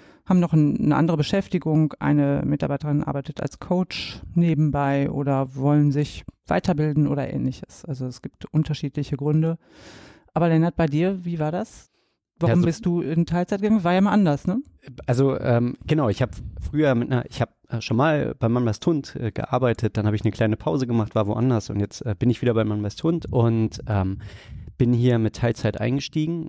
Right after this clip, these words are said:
Speaker 2: ähm, weil mein Sohn geboren wurde. Aber früher hab ich, äh, Vollzeit gearbeitet. Also ich kenn beide Perspektiven und, ähm, ja,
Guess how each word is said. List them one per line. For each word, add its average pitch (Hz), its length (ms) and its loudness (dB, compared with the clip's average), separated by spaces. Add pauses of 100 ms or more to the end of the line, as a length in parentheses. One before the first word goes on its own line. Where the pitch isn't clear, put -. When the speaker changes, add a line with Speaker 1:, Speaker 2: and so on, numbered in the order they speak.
Speaker 2:
ähm, 120 400 -6
weil 110 140 0
mein 120 160 4
Sohn 120 240 4
geboren 90 400 -4
wurde. 92 300 -8 (160)
Aber 113 160 2
früher 143 320 2
hab 139 100 0
ich, - 260 -4
äh, 127 140 2
Vollzeit - 400 -2
gearbeitet. 90 720 -6
Also 110 180 0
ich 110 80 0
kenn 135 220 0
beide 127 180 2
Perspektiven 151 800 -4 (640)
und, 117 540 0
ähm, 110 400 0 (840)
ja, 117 400 0